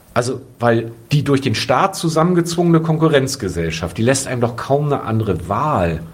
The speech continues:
als die ökonomisch vorgefertigten Rollen, Lohnarbeiter,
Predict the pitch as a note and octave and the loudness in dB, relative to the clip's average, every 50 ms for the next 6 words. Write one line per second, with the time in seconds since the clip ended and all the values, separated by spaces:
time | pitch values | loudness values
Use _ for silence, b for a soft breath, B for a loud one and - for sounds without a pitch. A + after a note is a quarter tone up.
0 | B B B B B B B B B B B - B2+ B2 A#2 G#2+ F#2+ - - - | B B B B B B B B B B B -2 0 2 2 0 0 -2 -8 -10
1 | - - - - - - - - - - - - - - - C3 C3 A#2+ A#2 A#2 | -12 -14 -20 -20 -20 -20 -20 -20 -20 -20 -20 -20 -20 -6 -2 0 2 2 0 0
2 | A2+ - - B2+ A#2+ A#2+ B2 A#2+ B2 A#2+ - - B2+ A#2+ G#2+ G#2+ - - A#2+ A2+ | -2 -2 -2 -2 -2 -2 0 0 -2 -2 0 0 0 0 0 0 -2 2 2 2
3 | A2 A2 A2 - B2 A2 G2+ A2 A2 G#2+ G#2 G#2 G#2 G2+ A2 A#2 A2+ A2 A2 G#2 | 2 2 -2 -4 -4 -4 0 2 2 2 2 2 2 2 2 2 4 2 2 4
4 | A2+ A2 G#2 G2+ G#2+ G#2+ G#2 G#2 G#2 | 4 4 4 4 4 2 2 0 -2